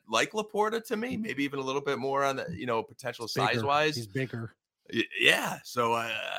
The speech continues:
Speaker 1: I think there could be something with him. Uh, Brenton Strange, some ability. Luke Schu-, Shoemaker, some ability. And it just, then I'm just kinda dying out. So that's it. Can't wait for the draft, gentlemen. Who, who do you got?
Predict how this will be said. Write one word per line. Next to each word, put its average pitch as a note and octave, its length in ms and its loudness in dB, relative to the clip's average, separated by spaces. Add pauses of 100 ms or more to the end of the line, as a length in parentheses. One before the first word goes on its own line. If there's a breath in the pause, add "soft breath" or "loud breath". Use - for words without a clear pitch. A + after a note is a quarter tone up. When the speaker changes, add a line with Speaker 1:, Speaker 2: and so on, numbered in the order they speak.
Speaker 1:
I A#2+ 40 -2
think C#3 160 -6
there C3 120 -4
could B2+ 120 -6
be C3+ 160 0
something A#2 380 -4
with G2+ 160 -8
him. F#2+ 240 -4 (280 soft breath)
Uh, G#2 220 4
Brenton A#2+ 380 0
Strange, A#2+ 720 0
some A2 280 0
ability. A2 520 2
Luke G2+ 220 -4
Schu-, G#2+ 200 -8
Shoemaker, G#2+ 640 -2
some G#2 340 -2
ability. G2 600 -4 (240)
And F2+ 360 -4
it F2 60 -8
just, - 280 -14 (300)
then F2 140 -2
I'm F2 100 -6
just - 180 0
kinda E2 200 -8
dying D#2+ 340 -8
out. - 200 -10 (160)
So - 180 -16 (260 loud breath)
that's D3 200 4
it. C3+ 180 4
Can't C#3+ 180 4
wait C3 160 4
for A#2+ 100 -4
the G#2+ 80 0
draft, F#2+ 300 -2
gentlemen. F#2+ 300 -4
Who, A2 220 -12
who B2 140 0
do C3 60 6
you A#2 120 8
got? F#2+ 240 -2